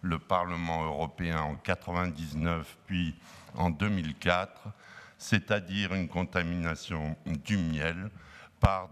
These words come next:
des pollens transgéniques et particulièrement du Monsanto huit cent dix. Il se trouve que le Monsanto huit cent dix n'est pas autorisé à l'alimentation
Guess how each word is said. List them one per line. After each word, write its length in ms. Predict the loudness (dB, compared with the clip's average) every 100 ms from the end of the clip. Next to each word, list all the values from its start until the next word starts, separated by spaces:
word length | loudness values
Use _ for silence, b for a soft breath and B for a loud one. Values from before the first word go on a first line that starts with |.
| -8
des 100 | -8
pollens 500 | -2 2 2 2 -2
transgéniques 800 | -2 -2 -2 -2 0 0 -2 -2
et 80 | -2
particulièrement 960 | -4 -6 -12 -4 2 2 2 2 0
du 180 | 0 0
Monsanto 760 | 0 0 -2 -2 -2 -2 -2 0
huit 160 | -2
cent 240 | -2 -2 -2
dix. 520 | -4 -8 -10 -14 -16 -20 -20 -20 -20 -20 -20 -20 -16 B B B B B B B
Il 120 | 0
se 120 | 2
trouve 320 | 2 0 -2
que 100 | 0
le 120 | 2 4
Monsanto 640 | 4 2 0 0 0 0
huit 180 | 0 0
cent 240 | 2 2
dix 500 | 2 0 0 -2 0
n'est 220 | 4 4 4
pas 160 | 0
autorisé 960 | -2 -2 -4 -2 -2 -4 0 0 0 -4 B B B
à 120 | 4 4
l'alimentation 1040 | 4 0 -2 -2 0 0 -2 0 0 0